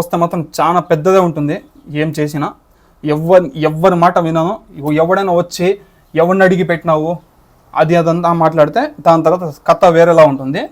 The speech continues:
మనిషికి ఉండాల్సిన, మనిషికి ఉండాల్సిన, ఆ, ఏందది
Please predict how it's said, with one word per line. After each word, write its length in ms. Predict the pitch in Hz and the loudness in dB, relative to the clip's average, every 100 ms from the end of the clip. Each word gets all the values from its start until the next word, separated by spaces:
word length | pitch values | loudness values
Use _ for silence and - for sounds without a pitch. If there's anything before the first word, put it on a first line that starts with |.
| _ | _
మనిషికి 360 | 208 220 240 185 180 | -6 -6 -6 -4 0
ఉండాల్సిన, 480 | 202 208 202 190 180 214 - _ _ _ _ _ - | 4 4 2 -2 -4 -4 -12 _ _ _ _ _ -6
మనిషికి 380 | 156 202 185 185 156 | -4 -4 -6 -6 -4
ఉండాల్సిన, 420 | 160 175 170 156 147 160 156 135 127 - _ _ 156 | 0 0 0 -4 -4 -4 -6 -8 -12 -18 _ _ -10
ఆ, 20 | 135 127 123 | -8 -8 -10
ఏందది 320 | 127 131 135 | -10 -10 -10